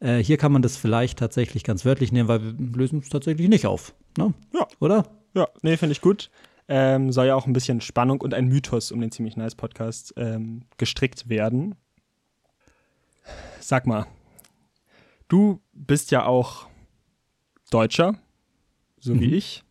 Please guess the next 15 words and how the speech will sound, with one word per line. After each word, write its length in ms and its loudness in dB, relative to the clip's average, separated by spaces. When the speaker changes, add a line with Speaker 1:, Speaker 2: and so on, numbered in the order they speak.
Speaker 1:
Mhm. 280 0
Speaker 2:
Ähm, 540 -2
wie 220 0
deutsch 460 -2
bist 260 -2
du? 220 -6
Wie 320 -2
sehr 680 0
ist 180 -6
dir 100 -2
zum 160 -4
Beispiel 680 -2
Pünktlichkeit 1080 -4
wichtig? 600 -10
Speaker 1:
Ja, 260 2